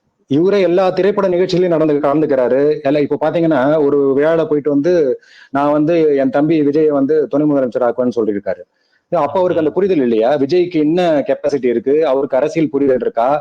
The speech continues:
Speaker 1: அவருடைய ரசிகர்கள் பத்தி அப்ப தெரியாதா? இப்ப விஜய் வந்து அவர் சார்பா வந்து அவரோட கூட்டணிக்கு வரல, இல்ல அவருடைய தலைமையை ஏத்துக்கல அப்படின்ற ஒரு காழ்ப்புணர்ச்சியில தான் இதை அவர் வெளிப்படுத்துற மாதிரி தெரியுது.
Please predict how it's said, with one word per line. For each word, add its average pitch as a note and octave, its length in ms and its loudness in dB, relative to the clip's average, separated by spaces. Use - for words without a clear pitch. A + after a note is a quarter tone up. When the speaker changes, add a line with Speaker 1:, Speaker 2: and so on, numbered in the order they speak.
Speaker 1:
அவருடைய C3+ 360 0
ரசிகர்கள் E3 360 -2
பத்தி - 140 -6
அப்ப A#2 120 0
தெரியாதா? B2 460 0
இப்ப A#2 200 -4
விஜய் G3 320 0
வந்து G3+ 540 0
அவர் D#3 340 0
சார்பா F3 380 0
வந்து E3+ 280 0
அவரோட E3 340 0
கூட்டணிக்கு F3 420 -2
வரல, C3+ 420 0
இல்ல D3 320 0
அவருடைய D3 440 0
தலைமையை D#3 440 0
ஏத்துக்கல C#3 400 -2
அப்படின்ற E3 460 0
ஒரு D3+ 180 0
காழ்ப்புணர்ச்சியில E3+ 600 -2
தான் F3 280 0
இதை C#3 140 0
அவர் B2 100 0
வெளிப்படுத்துற D3 360 -4
மாதிரி B2+ 280 -2
தெரியுது. A2 220 -2